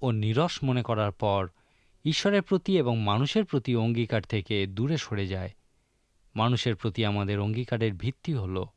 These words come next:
ঈশ্বরের প্রতি আমাদের অঙ্গীকার। ঈশ্বরের সঙ্গে আমাদের সম্পর্কের উপর ভিত্তি করেই অন্য সব সম্পর্ক গড়ে উঠেছে। সেই জন্যেই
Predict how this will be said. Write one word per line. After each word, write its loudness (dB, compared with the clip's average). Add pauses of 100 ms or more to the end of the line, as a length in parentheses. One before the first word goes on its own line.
(500)
ঈশ্বরের 0
প্রতি -4
আমাদের -2
অঙ্গীকার। 0 (840)
ঈশ্বরের 2
সঙ্গে 2 (300)
আমাদের 2
সম্পর্কের 0
উপর 0
ভিত্তি -2
করেই 2 (340)
অন্য 6
সব 0
সম্পর্ক -2
গড়ে 0
উঠেছে। -4 (680)
সেই 0
জন্যেই -2